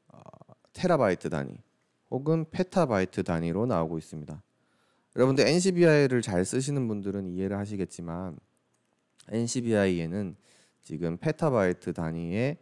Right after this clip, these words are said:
데이터가 집적이 되고 있거든요. 특히 휴먼 같은 경우에는. 휴먼이 아니고 쌀, 쌀도 테라바이트 단위의 데이터들이 어마어마하게 집적되고 있고 그것은 매년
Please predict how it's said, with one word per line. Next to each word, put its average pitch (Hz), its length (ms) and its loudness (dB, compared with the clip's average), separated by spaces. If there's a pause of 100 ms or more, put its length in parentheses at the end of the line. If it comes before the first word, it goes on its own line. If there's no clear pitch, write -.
(100)
데이터가 85 420 -6
집적이 92 380 -4
되고 87 240 0
있거든요. 82 400 -6
특히 - 300 -10
휴먼 127 380 -4
같은 80 300 -10
경우에는. 82 500 -12 (720)
휴먼이 196 440 4
아니고 110 400 2
쌀, 117 500 0 (540)
쌀도 175 500 2
테라바이트 135 640 2
단위의 87 640 -4 (300)
데이터들이 82 540 -2
어마어마하게 113 520 -2
집적되고 - 680 -2
있고 127 500 0 (340)
그것은 85 420 -6
매년 90 500 2